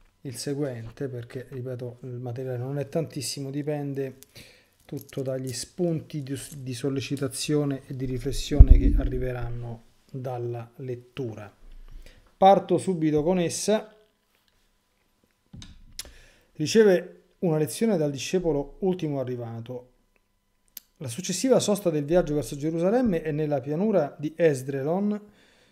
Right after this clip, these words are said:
per dare un conforto e offrire un ristoro agli sventurati contadini di Giocana e di Doras, figlio di quel Doras fulminato dalla giustizia divina all'acqua speciosa.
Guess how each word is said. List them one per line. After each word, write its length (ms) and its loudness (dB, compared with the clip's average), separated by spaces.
per 160 6
dare 220 6
un 100 2
conforto 580 2
e 40 4
offrire 320 0
un 80 0
ristoro 400 4
agli 160 -2
sventurati 880 2
contadini 540 -2
di 160 -2
Giocana 600 2
e 100 -4
di 120 0
Doras, 800 4
figlio 400 6
di 100 4
quel 280 0
Doras 680 4
fulminato 720 4
dalla 200 -2
giustizia 420 -6
divina 320 -4
all'acqua 380 -10
speciosa. 600 -16